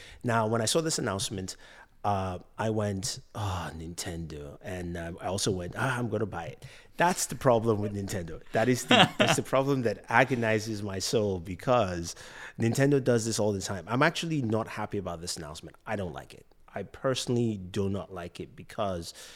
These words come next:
Speaker 1: I think it's about time that we hold Nintendo responsible. The same way in, in the gaming space,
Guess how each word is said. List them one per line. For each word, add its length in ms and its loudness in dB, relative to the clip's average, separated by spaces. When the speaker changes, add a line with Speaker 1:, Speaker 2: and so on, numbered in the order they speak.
Speaker 1:
I 120 0
think 320 0
it's 180 -4
about 300 -4
time 300 -4
that 160 -6
we 120 -6
hold 360 -4
Nintendo 460 -4
responsible. 680 -6
The 80 -10
same 240 -4
way 240 0
in, 220 -2
in 80 0
the 80 4
gaming 400 4
space, 420 -4